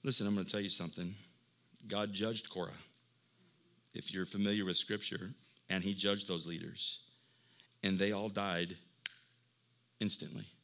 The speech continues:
But he spared, God spared Korah's children and grandchildren.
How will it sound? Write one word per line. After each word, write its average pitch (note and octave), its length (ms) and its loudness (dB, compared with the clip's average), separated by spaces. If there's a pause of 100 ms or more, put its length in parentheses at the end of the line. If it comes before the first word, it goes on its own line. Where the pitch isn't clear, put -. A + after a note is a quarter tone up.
(3750)
But C3 260 4
he A2 160 -2
spared, B2 500 4
God A2+ 200 0
spared A#2 420 0
Korah's G#2 400 -2
children F#2+ 600 0 (420)
and F#2+ 200 -2
grandchildren. F#2+ 680 -2